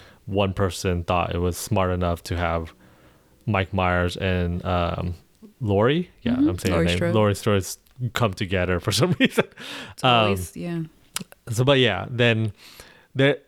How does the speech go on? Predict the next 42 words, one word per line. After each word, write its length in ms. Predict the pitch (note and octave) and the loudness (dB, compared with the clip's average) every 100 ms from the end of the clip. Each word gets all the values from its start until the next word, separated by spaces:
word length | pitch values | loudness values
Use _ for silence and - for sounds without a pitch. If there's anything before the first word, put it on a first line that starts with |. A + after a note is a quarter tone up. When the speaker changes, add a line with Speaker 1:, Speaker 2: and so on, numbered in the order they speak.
| - | 0
Speaker 1:
I 140 | B2 | 0
feel 200 | B2 D3+ | 4 6
like 200 | D3+ C3+ | 6 4
this 180 | B2 - | -2 0
movie's 360 | A#2 A#2 A#2+ | 2 4 4
in, 180 | A2+ G2 - _ _ | 2 0 -4 _ _
it 200 | F2+ B2+ | -2 0
has 380 | G#2+ G#2+ - - | 2 2 -2 -8
three 280 | - A#2 | 2 2
different 320 | A2+ A#2 A2 F#2+ | 2 0 0 -2
stories 520 | - G#2+ A2 B2+ A#2+ | 0 2 4 2 0
going 260 | G#2+ G#2 | 2 2
on 320 | G#2 G2 G2+ G#2+ | 2 2 2 2
at 160 | F#2 | 0
the 60 | G#2 | 0
exact 380 | F#2 G#2 G2 - | 2 2 0 -2
same 240 | G#2 F#2+ | -2 -2
time, 520 | - F#2 F#2 A2 B2 B2+ - - - | 0 0 0 0 -2 -4 -14 -16 -8
and 180 | - A2 | -2 2
then 240 | A2+ A2+ G#2+ | 2 2 0
the 100 | G#2+ | 0
first 380 | - B2+ A#2+ | 2 2 2
one 220 | B2+ G#2+ G2+ | 0 0 2
doesn't 420 | G#2+ G#2+ F#2+ - | 2 2 -2 -8
feel 240 | - G#2+ | 0 2
like 220 | F#2+ F2 | 2 0
that. 260 | - F2+ F2 | -2 -4 -2
It 80 | F#2+ | 0
felt 220 | A2 G#2 | 0 2
like, 220 | G2 F#2 - - - | 2 0 -6 -16 -4
uh, 60 | A2 | 0
you're 300 | G#2 G2+ G2 | 2 4 4
Speaker 2:
Yeah, 260 | A3+ A3 | 2 2
maybe 220 | A3 G#3+ | 2 2
they 80 | G#3+ | 2
were 120 | G3 | 2
trying 300 | F#3+ G#3 F3+ | 2 0 0
to 160 | F3 - | -2 -12
stuff 300 | - E3+ - | -2 -2 -2
a 20 | |
lot. 380 | E3+ D#3 D#3 - | -2 0 0 0
Speaker 1:
Yeah, 320 | B2+ G#2+ F#2 | 0 0 0